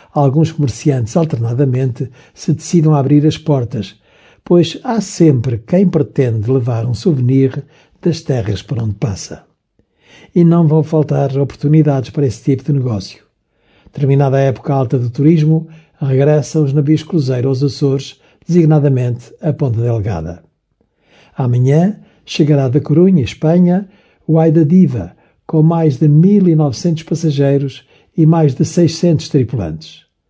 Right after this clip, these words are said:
No dia três de novembro, o nosso conhecido Odyssey of the Seas vem de Valência,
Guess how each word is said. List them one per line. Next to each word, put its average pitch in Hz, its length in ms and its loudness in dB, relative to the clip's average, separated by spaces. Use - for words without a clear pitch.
No 143 80 -2
dia 131 180 2
três 131 260 0
de 131 80 -6
novembro, 131 600 0
o 170 40 0
nosso 160 280 2
conhecido 143 600 2
Odyssey 156 540 2
of 123 140 -4
the 147 100 -4
Seas 196 600 -4
vem 151 360 0
de 143 80 -2
Valência, 156 760 -2